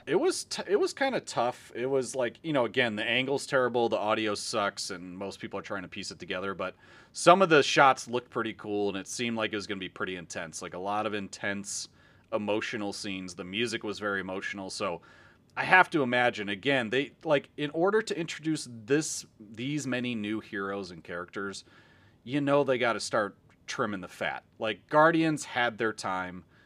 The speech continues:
Their, their second movie, I know some people are a big fan of. I wasn't a big fan of it. The third, I feel like they just gotta go out with a bang because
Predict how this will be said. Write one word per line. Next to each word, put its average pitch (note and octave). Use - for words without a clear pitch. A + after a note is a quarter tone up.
Their, G2
their G2
second C#3+
movie, A#2+
I G2+
know G#2+
some G2+
people G#2+
are G2
a F#2+
big F2+
fan F2+
of. F2+
I F#2
wasn't F#2
a E2+
big F2
fan F2
of E2+
it. F2
The G#2+
third, A2
I F#2+
feel G#2
like F#2+
they G2
just F2+
gotta F2+
go F2+
out E2+
with E2+
a -
bang E2+
because F2